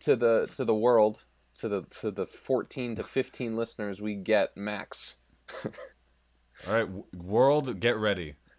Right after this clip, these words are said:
Speaker 2: for,
Speaker 1: Um,
Speaker 2: for this pertinent
Speaker 1: so,
Speaker 2: information.
Speaker 1: in two thousand thirteen, China had a new law called the Elderly Rights Law, which
Speaker 2: Okay.
Speaker 1: says that the law says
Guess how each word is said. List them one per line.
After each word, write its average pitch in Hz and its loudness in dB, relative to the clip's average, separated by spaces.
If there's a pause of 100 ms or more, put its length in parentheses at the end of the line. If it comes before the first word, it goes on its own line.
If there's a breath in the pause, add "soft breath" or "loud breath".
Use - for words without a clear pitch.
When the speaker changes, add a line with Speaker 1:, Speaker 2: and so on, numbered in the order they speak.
(120)
Speaker 2:
for, - -2
Speaker 1:
Um, 113 2
Speaker 2:
for 90 -6
this 85 -8
pertinent 104 -4
Speaker 1:
so, 147 6
Speaker 2:
information. 78 -4 (260)
Speaker 1:
in 131 -2
two - -2
thousand 165 4
thirteen, 143 0
China 135 -2
had 135 2
a 107 4
new 113 0
law 104 8
called 98 0
the 90 -4
Elderly 110 0
Rights 98 2
Law, 127 4 (920)
which - 2
Speaker 2:
Okay. 180 -12
Speaker 1:
says 131 2
that 123 4
the 113 0
law 151 10
says 131 4